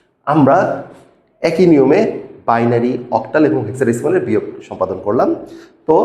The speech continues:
তোমরা কি করবে? বাসায় এই জিনিসগুলো বেশি বেশি করে প্র্যাকটিস করবে, যেন এটা অবশ্যই অনেক সোজা, কিন্তু বা-, কয়েকবার প্র্যাকটিস করলে এটা খুব ফ্লুয়েন্ট হয়ে যাবে। তো তোমরা যদি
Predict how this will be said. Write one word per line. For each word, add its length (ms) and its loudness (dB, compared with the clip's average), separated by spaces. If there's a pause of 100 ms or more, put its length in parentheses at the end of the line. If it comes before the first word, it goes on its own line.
(340)
তোমরা 240 0
কি 120 -6
করবে? 220 2 (500)
বাসায় 360 -2 (240)
এই 120 2
জিনিসগুলো 380 0
বেশি 160 -2
বেশি 120 -8
করে 140 -4
প্র্যাকটিস 360 -2
করবে, 220 2 (380)
যেন 140 0 (340)
এটা 140 -2 (640)
অবশ্যই 240 0
অনেক 160 -2
সোজা, 220 0 (200)
কিন্তু 200 -12
বা-, 120 -8 (200)
কয়েকবার 280 0
প্র্যাকটিস 320 -2
করলে 160 4 (260)
এটা 120 -4 (120)
খুব 120 -16 (160)
ফ্লুয়েন্ট 280 4
হয়ে 120 2
যাবে। 180 -2
তো 40 -6 (160)
তোমরা 200 -2 (420)
যদি 120 2